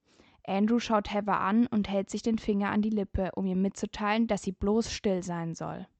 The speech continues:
Dann geht er an ihr vorbei und macht sich an einem kleinen Gehäuse an der Wand zu schaffen. Daraufhin ertönt ein lauter, schriller Ton.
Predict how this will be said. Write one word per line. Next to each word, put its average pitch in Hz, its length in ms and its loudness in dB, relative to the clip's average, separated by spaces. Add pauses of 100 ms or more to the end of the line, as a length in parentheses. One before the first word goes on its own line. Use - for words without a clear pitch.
(560)
Dann 226 200 6
geht 247 180 2
er 226 60 6
an 214 80 2
ihr 202 140 0
vorbei 185 680 -2
und 214 140 2
macht 190 220 0
sich 214 180 -4
an 202 80 -2
einem 180 240 -2
kleinen 190 380 0
Gehäuse 190 440 0
an 208 120 2
der 220 160 2
Wand 175 260 -2
zu 196 120 -6
schaffen. 175 520 -10 (800)
Daraufhin 247 440 4
ertönt 220 380 0
ein 185 160 -2
lauter, 202 460 2
schriller 208 480 -2
Ton. 165 460 -6